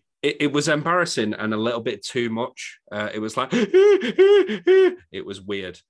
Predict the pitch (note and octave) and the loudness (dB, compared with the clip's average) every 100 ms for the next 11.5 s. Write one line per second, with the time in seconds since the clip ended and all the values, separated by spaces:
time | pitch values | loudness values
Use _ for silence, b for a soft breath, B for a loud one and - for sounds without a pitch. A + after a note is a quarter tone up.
0 | _ G2+ G#2 G2 B2 C#3 B2+ G2+ G2 A#2+ | _ -4 -4 -4 -4 -2 -2 -4 -6 -2
1 | C#3+ D3 - A#2+ - C3 - - G2+ F2+ | -2 -2 -10 -12 -8 -8 -8 -10 -10 -10
2 | F#2 G2+ - - D3+ E3 C3 C#3+ D3 G2+ | -12 -10 -4 -2 0 -2 0 -2 -2 -6
3 | _ - A2 A2 - A2+ G#2+ A#2 A#2 G#2+ | _ -12 -10 -8 -6 -6 -2 -2 -4 -6
4 | G#2 A2 G#2 F#2+ C#3 G#2+ _ b b b | -8 -6 -6 -8 -10 -12 _ b b b
5 | - B2+ C#3+ B2+ C3+ - A#2 - C3 A#2+ | -8 -6 -4 -4 -6 -4 -8 -6 -4 -4
6 | A2+ A2 G#2+ - A2 A2+ - G#2+ G2+ - | -4 -6 -8 -10 -8 -8 -10 -10 -10 -12
7 | - G2+ C3+ - - E2+ F#2+ A#2 B B | -10 -6 -6 -6 -8 -10 -10 -14 B B
8 | B B B B B B _ - D#3 - | B B B B B B _ -6 -4 -4
9 | - C#3 - C#3+ C3+ C3 C3 A#2+ C#3 F#2+ | -4 -2 0 0 0 0 -2 -2 -4 -4
10 | G2+ B2+ B2+ _ - A2+ - - A#2 A2+ | -8 -10 -16 _ -6 -6 -4 -6 -4 -4
11 | - - G2 G#2 | -4 -8 -8 -8